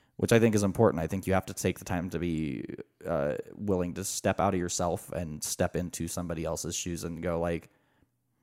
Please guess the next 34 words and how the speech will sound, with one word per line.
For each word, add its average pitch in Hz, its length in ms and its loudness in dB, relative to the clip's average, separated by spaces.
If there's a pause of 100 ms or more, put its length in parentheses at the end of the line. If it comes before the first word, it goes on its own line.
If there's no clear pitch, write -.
(380)
how 104 180 8
would 92 140 8
they, 90 260 6
how 98 160 0
would 87 100 0
they 80 100 0
look 69 180 -2
at 58 140 -2
it? - 140 -4
You 80 80 -4
know, 80 160 -4
like, 76 280 -4
y-, - 220 -2 (340)
in 110 140 4
order, 113 220 6
'cause 120 180 0
you 135 80 -4
can't - 180 2
ever 101 160 4
really 87 360 2
understand 71 440 -6
somebody, 58 360 -6 (680)
you 101 140 2
know 95 100 4
what 92 80 6
I 90 80 4
mean? 92 240 0
But 98 160 2
you 117 100 4
can 117 140 2
do 110 80 2
your 90 140 2
best 92 340 0
to, 85 180 0